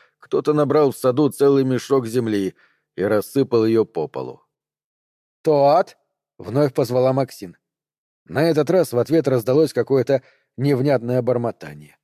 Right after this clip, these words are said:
Женщина отважно вошла в комнату. Шторы были плотно задёрнуты, и сквозь узкие щели проникали лишь слабые проблески солнечного света. Спёртый воздух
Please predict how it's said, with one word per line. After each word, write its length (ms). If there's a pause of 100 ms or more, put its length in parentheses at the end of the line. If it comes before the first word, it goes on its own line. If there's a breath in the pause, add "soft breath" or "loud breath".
(480)
Женщина 560
отважно 420
вошла 340
в 80
комнату. 500 (600)
Шторы 440
были 200
плотно 400
задёрнуты, 680 (500)
и 100
сквозь 380
узкие 400
щели 380 (340 soft breath)
проникали 560
лишь 220
слабые 360
проблески 540
солнечного 680
света. 480 (580)
Спёртый 480
воздух 380